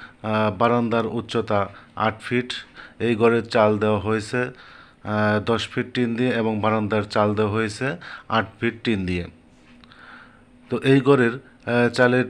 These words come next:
টিন দেওয়া হয়েছে চারশো বিশ মিলি টিন দিয়ে এবং, আহ, বেড়ার মধ্যে তিনশো ষাট মিলি টিন লাগানো হয়েছে। তো এই ঘরের চালে এবং তিন পাশের বেড়ার মধ্যে রঙিন টিন লাগানো হয়েছে এবং, আহ, বারান্দায়,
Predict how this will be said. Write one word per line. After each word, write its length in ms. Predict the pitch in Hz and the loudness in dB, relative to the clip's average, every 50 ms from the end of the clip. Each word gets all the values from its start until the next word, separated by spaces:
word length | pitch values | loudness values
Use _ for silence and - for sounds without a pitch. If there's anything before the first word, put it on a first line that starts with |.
| - | -2
টিন 200 | - 127 123 120 | -2 0 0 2
দেওয়া 160 | 113 127 123 | 4 4 4
হয়েছে 260 | 110 120 123 110 127 123 | 2 2 -2 -4 -4 -4
চারশো 460 | - 123 113 104 - - - 127 120 | -2 0 0 0 -2 -4 -4 -6 -4
বিশ 340 | 107 101 113 104 - - 120 | -4 -4 -4 -4 -4 -6 -4
মিলি 200 | 117 110 110 110 | -4 -4 -4 -4
টিন 300 | 107 - 107 107 104 104 | -4 -2 -2 -2 0 -2
দিয়ে 300 | 113 113 104 104 113 143 - - - - - _ | -2 -2 -2 -2 -4 -6 -10 -18 -20 -20 -16 _
এবং, 420 | - 113 113 107 117 110 107 113 117 113 - - - - | -4 -2 0 0 0 0 0 -2 -6 -10 -16 -20 -18 -12
আহ, 280 | - 110 110 110 107 104 | -6 -2 0 2 2 2
বেড়ার 340 | 92 98 110 107 113 117 113 | 2 2 2 4 4 2 2
মধ্যে 360 | 117 120 113 107 107 120 135 | 0 -2 -2 -2 -2 -4 -4
তিনশো 340 | 131 - 127 113 - 117 113 | -2 -4 -6 -6 -6 -8 -8
ষাট 360 | 104 - 113 107 104 104 - | -6 -2 -2 -2 -2 -2 -4
মিলি 180 | 110 107 107 107 | -4 -2 -2 -4
টিন 280 | 107 - 113 107 101 | -4 -4 -4 -4 0
লাগানো 380 | 104 104 101 95 101 104 101 95 | 0 0 0 2 0 -2 -2 -2
হয়েছে। 460 | 92 107 110 110 107 - 123 135 165 202 - - _ _ _ _ - - _ - - - - - - - _ _ _ _ _ | -2 -2 -2 -2 -2 -4 -4 -4 -4 -6 -10 -20 _ _ _ _ -20 -20 _ -20 -20 -20 -20 -20 -20 -20 _ _ _ _ _
তো 240 | - 139 139 143 139 - | -2 0 0 2 2 2
এই 200 | 131 131 139 127 | 2 4 4 2
ঘরের 360 | 120 117 113 110 113 107 113 139 - - - - - | 2 2 0 2 2 0 0 -2 -6 -14 -20 -18 -6
চালে 480 | - - 123 120 117 113 110 113 135 139 - - - - _ _ - | 0 2 2 4 4 2 0 0 -2 -4 -10 -16 -20 -20 _ _ -6
এবং 460 | - 120 110 120 123 113 110 120 135 139 - - _ - | -4 -4 -2 0 0 0 -2 -4 -6 -10 -14 -20 _ -4
তিন 160 | - 143 139 131 | 0 0 0 0
পাশের 340 | - 135 117 - - 135 | 0 -2 -2 -2 -2 -4
বেড়ার 300 | 123 107 113 110 117 117 | -2 0 2 2 2 2
মধ্যে 420 | 113 117 113 98 92 104 110 131 139 - - - - - | 0 0 -2 -2 -2 -2 -2 -2 -4 -10 -18 -20 -10 -4
রঙিন 440 | 113 131 135 131 123 127 135 123 | 0 2 2 2 2 2 0 0
টিন 240 | 107 113 127 120 120 | 0 -2 -2 0 0
লাগানো 360 | 117 117 110 104 113 110 113 | 2 0 2 0 0 0 -2
হয়েছে 460 | 104 98 113 113 110 107 - 131 143 170 185 - _ - - - - - - - | -2 -2 -2 -4 -4 -4 -4 -4 -4 -6 -6 -10 _ -20 -20 -20 -20 -16 -8 -4
এবং, 420 | 117 120 113 135 127 120 127 143 - - - - - - | -4 -2 0 2 2 0 0 -2 -6 -12 -20 -20 -12 -6
আহ, 240 | 117 117 113 113 117 | -4 0 0 0 0
বারান্দায়, 640 | 104 104 120 117 123 123 120 107 110 104 107 131 - | 0 0 2 2 2 2 2 2 2 2 2 0 -2